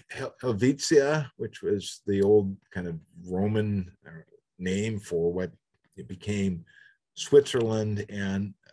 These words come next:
this is another project that I worked on with Archaeophone Records.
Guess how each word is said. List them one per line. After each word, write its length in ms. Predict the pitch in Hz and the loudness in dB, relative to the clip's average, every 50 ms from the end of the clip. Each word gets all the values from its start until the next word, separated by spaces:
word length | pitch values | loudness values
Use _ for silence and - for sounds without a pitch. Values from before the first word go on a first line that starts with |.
| - - - | -20 -8 -4
this 200 | 147 147 - - | -2 0 0 2
is 160 | 147 123 117 | 2 4 4
another 600 | 127 120 123 123 127 123 123 117 113 110 107 107 - _ _ _ _ _ _ - | 4 4 4 2 4 4 6 6 6 6 4 0 -6 _ _ _ _ _ _ -16
project 540 | - - 135 131 127 120 120 117 107 - - | -4 0 2 2 2 4 2 0 0 0 -2
that 120 | 107 95 | -4 -4
I 180 | 95 98 101 104 | -2 -2 -2 -2
worked 380 | 101 101 101 110 113 107 - 107 | 0 0 0 0 0 0 -2 -4
on 180 | 104 95 95 | -4 -2 -4
with 160 | 95 92 90 - | -4 -6 -6 -4
Archaeophone 720 | 104 107 98 - - 101 87 - - 98 98 98 90 87 | -4 -4 -4 -2 -2 -4 -4 -4 -6 -6 -4 -2 -2 -2
Records. 680 | 90 98 98 95 - - 104 95 90 87 - - | -2 -4 -4 -4 -2 0 0 0 0 -2 -8 -14